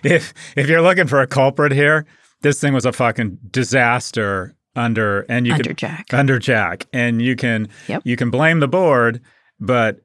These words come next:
Speaker 1: uh, fine, he was the C E O or the co, co, co
Speaker 2: Mm-hmm.
Speaker 1: C E O. But
Speaker 2: Yep.
Speaker 1: I,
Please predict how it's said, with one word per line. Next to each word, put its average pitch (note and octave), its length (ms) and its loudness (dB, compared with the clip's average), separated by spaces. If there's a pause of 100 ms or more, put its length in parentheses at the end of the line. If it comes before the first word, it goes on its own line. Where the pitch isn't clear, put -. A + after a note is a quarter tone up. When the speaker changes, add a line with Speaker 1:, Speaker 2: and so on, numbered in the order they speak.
(160)
Speaker 1:
uh, - 480 -6
fine, A#2 520 0
he C#3 140 0
was A#2+ 180 0
the A2 100 -2
C G2+ 340 -4
E F#2 60 -4
O E2+ 180 -6
or F#2 140 -6
the G#2 100 -4
co, A2+ 280 -2
co, G#2+ 280 -2
co G#2 260 0
Speaker 2:
Mm-hmm. A3+ 60 0
Speaker 1:
C G2+ 340 -4
E F2+ 60 -4
O. F2 300 -8
But B2 220 0 (500)
Speaker 2:
Yep. F3 260 -2 (100)
Speaker 1:
I, D3+ 440 0